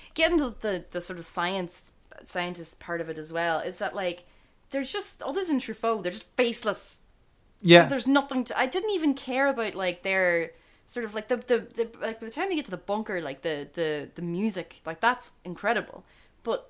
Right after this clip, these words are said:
Speaker 1: up until that point, it's just them kind of running around and, uh,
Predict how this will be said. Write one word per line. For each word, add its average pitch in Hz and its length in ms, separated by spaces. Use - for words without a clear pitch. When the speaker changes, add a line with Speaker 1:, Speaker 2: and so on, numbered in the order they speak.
Speaker 1:
up - 180
until 302 200
that 202 220
point, 214 340
it's - 160
just - 200
them 233 140
kind 202 180
of 175 220
running 220 220
around 185 540
and, 165 240
uh, - 60